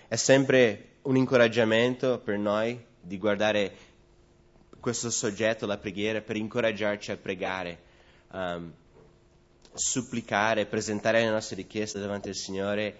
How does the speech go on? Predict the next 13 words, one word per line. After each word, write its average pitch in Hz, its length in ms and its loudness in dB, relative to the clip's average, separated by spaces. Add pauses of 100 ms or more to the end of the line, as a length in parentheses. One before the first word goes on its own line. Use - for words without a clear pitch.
(260)
e 117 80 -4
anche 117 340 -2
innalzare 107 720 -4
lode 101 400 -2
a 95 40 -4
Lui, 90 160 10
inar-, 98 360 -4
innalzare 101 680 -4 (140)
adorazione 104 680 -2
a 95 60 -2
Lui. 90 240 -6 (300)
Tutto 135 260 -2
questo 120 500 0